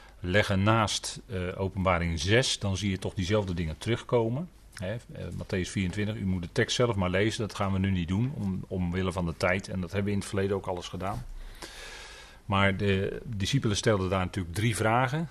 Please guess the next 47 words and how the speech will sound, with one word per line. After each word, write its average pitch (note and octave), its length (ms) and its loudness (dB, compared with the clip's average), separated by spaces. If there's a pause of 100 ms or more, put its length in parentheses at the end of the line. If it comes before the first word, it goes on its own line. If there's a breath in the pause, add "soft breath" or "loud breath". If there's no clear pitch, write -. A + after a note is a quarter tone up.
Hè, A2+ 180 -2
wat G#2+ 180 -2
zal F#2+ 140 -2
het E2+ 120 -8
teken F#2+ 280 -2
zijn E2 400 -4 (560)
van F2+ 320 -4
die E2+ 160 -4
dingen G2+ 360 0
en F#2 180 -6
van E2+ 420 -6
uw F2+ 300 -6
aanwezigheid F2+ 680 -4
en F2+ 180 -6
van F2 420 -6
het F2 280 -12
einde G#2 300 -2
van E2+ 180 -4
de E2+ 100 -4
aion? G2+ 440 0
Hè, C#3 180 -2
dat G2 180 -4
vragen A2 320 -4
ze F#2+ 120 -8
dan. G2 280 -4
En F#2+ 100 -8
dan F2 100 -4
gaat E2+ 180 -6
de F#2 60 -4
Heer G2 140 -2
daar F2 120 -4
antwoord C#3 380 2
op B2 100 -4
geven F#2+ 300 0
in F#2+ 60 -2
Mattheüs F2 260 -2
vierentwintig. F2+ 580 -4
En F#2+ 120 -6
dan F2 100 -4
kun B2 140 4
je B2 60 6
dat G2 140 0
leggen G#2 260 -2
dus F2+ 160 -4
naast F#2 440 -2 (1300 loud breath)
de G2+ 60 4
ruiter. G#2+ 460 4